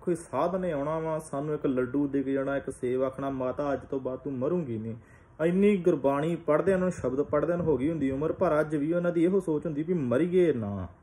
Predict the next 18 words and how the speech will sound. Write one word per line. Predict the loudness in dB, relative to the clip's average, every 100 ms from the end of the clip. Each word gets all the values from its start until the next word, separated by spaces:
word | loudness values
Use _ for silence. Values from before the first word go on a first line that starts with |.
| -18 -14
ਜ-, | -14 -16 -20 -20 -20
ਸਦਾ | -8 0 2 4 4
ਵਾਸਤੇ | 2 0 0 4 2
ਜੀਂਦੇ | 2 0 2
ਰਹੀਏ। | 2 2 4 4 2 -6 -2
ਮੁਕਤੀ | -2 -2 -2 0
ਉਹਨਾਂ | 2
ਵਾਸਤੇ | 0 0 -2 -2
ਅਮਰ | 0 2
ਹੋ | 4 2
ਜਾਣਾ | 0 -2 -4
ਹੁੰਦੀ | -6 -6 -6
ਹੈ, | -4
ਪਰ | -4
ਮੁਕਤੀ | -4 -8 -6 -8 -6 -8
ਅਮਰਤਾ | -6 -4 -6 -6
ਨਹੀਂ | -8
ਹੁੰਦੀ। | -10